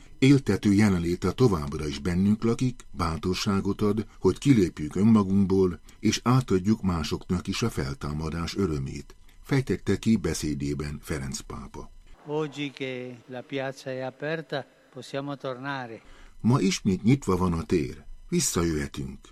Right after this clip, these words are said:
Speaker 1: Milyen öröm! Ezekkel a szavakkal köszöntötte a híveket a pápa, majd az evangéliumi szakaszt elemezte, amely húsvét estéjére vezet vissza bennünket. A feltámadt Jézus megjelenik a cenákolumban,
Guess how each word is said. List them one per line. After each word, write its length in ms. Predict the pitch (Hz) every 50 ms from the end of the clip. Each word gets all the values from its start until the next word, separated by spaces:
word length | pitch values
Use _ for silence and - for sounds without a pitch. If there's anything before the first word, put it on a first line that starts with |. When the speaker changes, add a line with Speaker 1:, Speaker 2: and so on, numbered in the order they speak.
| - - -
Speaker 1:
Milyen 380 | - 117 135 135 123 117 110 110
öröm! 380 | 107 101 101 104 98 98 95 - - - - - - - - - - -
Ezekkel 460 | - 101 - 87 73 - - - 82
a 60 | 78
szavakkal 600 | 73 - 113 101 78 76 71 - - - 78 78
köszöntötte 680 | - - 87 - 90 80 78 71 - 82 78 - - 90
a 40 | 80
híveket 520 | 76 85 87 76 73 73 69 - 65 -
a 100 | - 67
pápa, 500 | - - 92 95 101 104 - 92 92 - - - - - - - - - - - -
majd 220 | - 90 92 95 92
az 140 | 90 90 117
evangéliumi 640 | 147 135 120 98 87 87 87 82 82 82 80 80
szakaszt 500 | 76 - - 95 - - 71 71 - - -
elemezte, 680 | 92 87 85 82 82 82 78 - - - 107 117 117 - - - - - - - - - -
amely 300 | - 107 104 104 98 92
húsvét 480 | 85 - 82 - - 110 95 85 - -
estéjére 800 | 95 92 - - - - 82 80 80 80 80 82 82 82 85 - -
vezet 340 | 95 90 76 78 76 69 -
vissza 320 | 90 90 - - - 85
bennünket. 760 | 71 - 73 71 67 62 62 65 67 - - - - - - - - - - - - - - - - - - - - - - - - -
A 120 | - 123
feltámadt 600 | 127 - 165 156 151 - 147 139 131 127 127 117 -
Jézus 440 | 87 85 82 85 76 92 92 - -
megjelenik 640 | 85 80 80 76 78 82 85 80 78 76 73 71 -
a 60 | 78
cenákolumban, 1000 | - - 117 107 101 95 92 90 - - 90 87 85 85 82 80 85 87 87